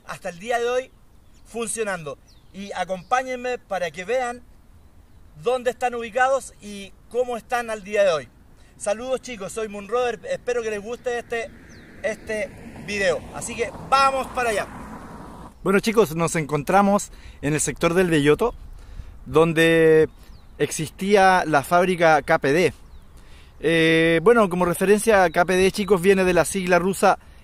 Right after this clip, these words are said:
Edificaciones de Grandes Paneles, que es un sistema constructivo de básicamente una construcción en serie.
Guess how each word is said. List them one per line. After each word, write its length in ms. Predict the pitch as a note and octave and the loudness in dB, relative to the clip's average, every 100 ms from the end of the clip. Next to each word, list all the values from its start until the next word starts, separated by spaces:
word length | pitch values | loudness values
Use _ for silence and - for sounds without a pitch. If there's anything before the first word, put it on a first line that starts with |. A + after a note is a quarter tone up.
| - | -4
Edificaciones 840 | E3 F3 D3+ E3+ D3 - G#3 G3+ | 2 2 2 0 0 2 2 2
de 80 | F#3 | 2
Grandes 540 | F3+ F3+ F#3 F#3+ F#3 F3+ | 4 4 4 2 4 2
Paneles, 500 | - C#3+ F#3 C3 - - - - - - - | 2 0 0 -2 -6 -12 -20 -20 -20 -20 -2
que 200 | D3 E3 | 2 4
es 140 | E3 | 2
un 100 | F3 | -4
sistema 640 | - C#3 F#3 F3+ F3 E3+ D#3 | -6 -2 2 4 6 4 4
constructivo 720 | D3+ C3 B2+ - G3 A#3 - - - - - - - | 0 -2 -8 -2 2 4 2 -6 -20 -20 -20 -20 -14
de 560 | C3+ D#3+ E3 E3 D#3+ D#3 - - - - - - | 2 4 6 6 4 2 -6 -20 -20 -20 -20 -6
básicamente 600 | D#3 G3 F#3 G3 G3 G#3 | 0 0 2 2 2 2
una 140 | G3+ | 2
construcción 500 | F#3 F3 E3+ D3 G3 | 0 -4 -4 0 2
en 80 | F3 | 0
serie. 440 | - D3 A#2 G2+ | 2 2 2 -2